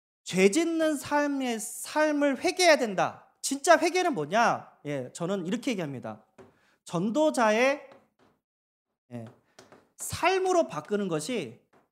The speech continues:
진짜 회개라고 저는 확신합니다. 그 깡패 김익두 있잖아요. 우리나라의 유명한, 어, 목사님 중에 한 명이에요. 제가 알기로는 깡패 김익두 목사님을 통해서 주기철 목사님이 또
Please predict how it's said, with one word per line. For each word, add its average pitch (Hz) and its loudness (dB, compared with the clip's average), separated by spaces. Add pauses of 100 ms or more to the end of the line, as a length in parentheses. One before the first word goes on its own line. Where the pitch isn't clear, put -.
(100)
진짜 262 2
회개라고 240 -2
저는 139 -8
확신합니다. 135 -12 (640)
그 170 -12
깡패 349 0
김익두 262 -6
있잖아요. 131 -10
우리나라의 139 -10 (540)
유명한, 156 -6 (200)
어, 139 -14
목사님 147 -8
중에 139 -12
한 170 -8
명이에요. 123 -14 (440)
제가 185 -8
알기로는 175 -8
깡패 - -12 (380)
김익두 220 -8
목사님을 214 -4
통해서 233 -4
주기철 254 -6
목사님이 180 -8
또 147 -12